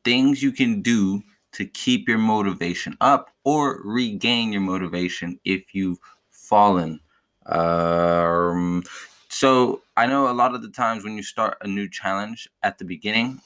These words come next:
you're very motivated for it and you can do anything, like, nothing's gonna stop you. But as the time goes on and as the challenge ensues, you start to lose some of that motivation.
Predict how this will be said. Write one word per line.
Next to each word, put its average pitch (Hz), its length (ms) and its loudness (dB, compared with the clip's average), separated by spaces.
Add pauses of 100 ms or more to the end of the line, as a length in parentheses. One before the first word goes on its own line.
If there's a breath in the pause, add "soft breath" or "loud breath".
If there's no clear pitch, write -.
(560 soft breath)
you're 92 140 0
very 107 280 2
motivated 104 680 4
for 101 300 2
it - 160 -6 (500 loud breath)
and 98 420 2
you 101 80 0
can 104 140 0
do 95 160 0
anything, 95 600 -4
like, - 200 -14
nothing's 110 440 -2
gonna 98 200 -2
stop 92 380 -2
you. 85 140 -14 (340 soft breath)
But 110 320 2 (220)
as 120 340 2
the 127 100 -6
time 127 460 2
goes 123 320 -6
on 107 320 2
and 98 140 -6
as 98 200 -2
the 101 80 -14
challenge 104 480 -2
ensues, 95 640 -6 (300 soft breath)
you 95 120 -8
start - 320 -6
to 104 100 -4
lose 110 540 -2 (100)
some 98 220 -4
of 101 60 2
that 95 200 0
motivation. 95 760 -2